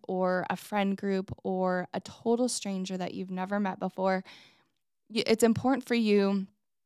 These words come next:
to persevere in your passions because you don't know what kind of significance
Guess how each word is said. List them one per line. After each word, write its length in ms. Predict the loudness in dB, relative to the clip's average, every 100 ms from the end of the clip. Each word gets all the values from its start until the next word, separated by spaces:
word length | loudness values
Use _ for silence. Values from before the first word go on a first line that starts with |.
| _ _ _
to 100 | -2
persevere 640 | 2 4 4 4 2 2 2
in 200 | 2 0
your 140 | 0
passions 640 | -2 -4 -4 -2 -4 -6
because 600 | -8 -10 0 2 2 -2 -14 -20 -20 _
you 120 | -6
don't 380 | 0 4 2 2
know 240 | 2 2
what 400 | 2 0 -2 -2
kind 320 | -6 -2 -2
of 60 | -2
significance 760 | -6 -4 -4 -2 -4 0 -2